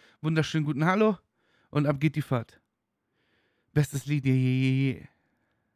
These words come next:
Was geht, Chuck? Gleich Nachtschicht? Ach du Scheiße.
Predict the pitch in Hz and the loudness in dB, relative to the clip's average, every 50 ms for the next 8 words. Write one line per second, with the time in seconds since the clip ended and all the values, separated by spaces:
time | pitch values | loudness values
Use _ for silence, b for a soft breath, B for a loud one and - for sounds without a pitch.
0 | _ _ _ _ b b b b b b b b b b b 143 135 - 143 156 | _ _ _ _ b b b b b b b b b b b -6 -4 0 -2 -2
1 | - - - 143 135 - - - - b b b b b b b b b b b | -2 -2 -2 -2 -2 -4 -6 -18 -20 b b b b b b b b b b b
2 | _ _ _ _ _ _ _ _ _ _ - b b b b b b b b b | _ _ _ _ _ _ _ _ _ _ -20 b b b b b b b b b
3 | - 135 127 - 147 156 160 - - 143 151 165 - - - - - 131 123 - | -4 -4 -2 2 0 0 0 0 -2 -2 -2 -2 -4 -10 -14 -10 -8 -8 -8 -8
4 | - _ 117 - - - - 127 - - - - | -10 _ -14 -12 -12 -12 -12 -14 -16 -18 -20 -20